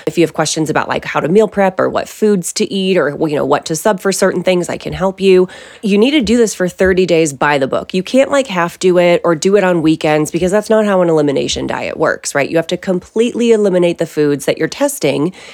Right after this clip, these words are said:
and then reintroduce them really like a scientific experiment. So, like, do this a hundred percent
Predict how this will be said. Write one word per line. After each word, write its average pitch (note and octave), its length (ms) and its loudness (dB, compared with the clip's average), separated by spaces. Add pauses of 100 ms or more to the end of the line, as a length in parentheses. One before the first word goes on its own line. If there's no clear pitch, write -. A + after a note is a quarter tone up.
(220)
and G#3 120 2
then G3 140 4
reintroduce F#3 540 2
them A#2 180 -4
really D#3 220 0
like C#3 200 -2
a D#3 60 -6
scientific C#3+ 540 -4
experiment. C3+ 520 -2
So, D3+ 120 -2
like, D3 260 -4
do C#4 180 2
this G#3+ 200 0
a G3+ 60 0
hundred F#3+ 200 0
percent D3+ 540 0